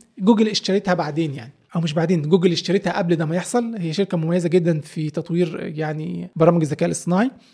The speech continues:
فجوجل اشتريتها ولا-، وعملوا برنامج اسمه ألفا جو قدر فعلًا يفوز على بطل العالم، وكان حدث برضو يعني لا يقل أبدًا عن موضوع، آه، هزيمة كاسباروف من ديب بلو. المهم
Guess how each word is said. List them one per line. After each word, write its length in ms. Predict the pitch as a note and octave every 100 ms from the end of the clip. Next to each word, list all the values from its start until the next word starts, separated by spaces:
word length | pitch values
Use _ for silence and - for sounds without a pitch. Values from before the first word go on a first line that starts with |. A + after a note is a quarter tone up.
| _ - _ _ _ _
فجوجل 840 | _ G3+ G3+ G3+ G3+ G3 G#3+ A3+ A3
اشتريتها 480 | - F#3+ G3+ A3
ولا-، 380 | A3+ G#3 G#3 A3
وعملوا 760 | A3 G3 G3+ A3 G3+ F3+ D#3 -
برنامج 480 | F#3+ D#3+ F#3+ G#3 F3+
اسمه 200 | F#3 F#3
ألفا 160 | F#3
جو 200 | F3 G#3+
قدر 160 | A3 F#3
فعلًا 300 | F#3+ F#3+ F3
يفوز 240 | D#3+ F3+
على 140 | D#3+ E3
بطل 240 | E3+ E3
العالم، 420 | D#3 C#3 F3+ G#3+ - _ -
وكان 340 | E3+ F#3 E3+
حدث 540 | - F3 E3+ - -
برضو 520 | E3 D#3 F3 E3+ E3+ -
يعني 340 | F3 E3 F3+
لا 120 | G3+
يقل 360 | A3 G#3 A3 G#3
أبدًا 360 | G#3 G#3 G3+
عن 140 | F3 E3+
موضوع، 460 | E3+ E3 F#3+ F3 -
آه، 220 | D#3 D3+
هزيمة 360 | D3+ D#3 F#3 F#3
كاسباروف 680 | - D#3+ C#3+ D#3+ F3 F3 E3
من 360 | D3+ E3 E3
ديب 200 | D#3+ C#3+
بلو. 220 | C#3+ C#3 - _ A3+
المهم 340 | A#3 C#4